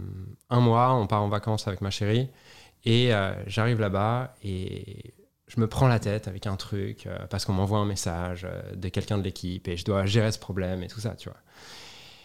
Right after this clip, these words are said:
Et là, je me dis, « Putain, mais si je reste avec mon téléphone pendant quatre jours, je vais pas être là des quatre jours. On va rien profiter. » Donc, sur un coup de tête, j'ai tout supprimé. Euh, et après, j'ai tout supprimé pendant, euh,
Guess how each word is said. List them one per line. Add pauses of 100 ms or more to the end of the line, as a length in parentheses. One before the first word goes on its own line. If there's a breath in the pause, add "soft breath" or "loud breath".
(120)
Et
là,
je
me
dis, «
Putain,
mais
si
je
reste
avec
mon
téléphone
pendant
quatre
jours, (160)
je
vais
pas
être
là
des
quatre
jours.
On
va
rien
profiter. » (220)
Donc, (160)
sur
un
coup
de
tête, (400)
j'ai
tout
supprimé. (840 soft breath)
Euh, (300)
et
après,
j'ai
tout
supprimé
pendant,
euh,